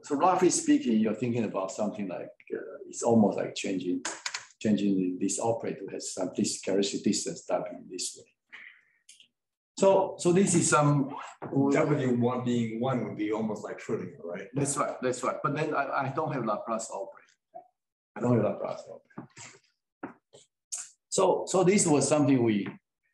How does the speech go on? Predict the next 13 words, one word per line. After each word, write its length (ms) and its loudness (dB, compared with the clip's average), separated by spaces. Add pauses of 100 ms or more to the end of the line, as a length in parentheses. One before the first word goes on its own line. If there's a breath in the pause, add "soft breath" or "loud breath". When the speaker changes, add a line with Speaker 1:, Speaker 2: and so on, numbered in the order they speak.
(260)
Speaker 1:
and 120 0
now 200 2
if 180 0
one 420 0
translates 680 -6
something 420 -4
like, 280 -6 (120)
uh, 200 -8
our 240 -2
theorem 360 4
says, 680 0
uh, 480 -12
uh, 180 -2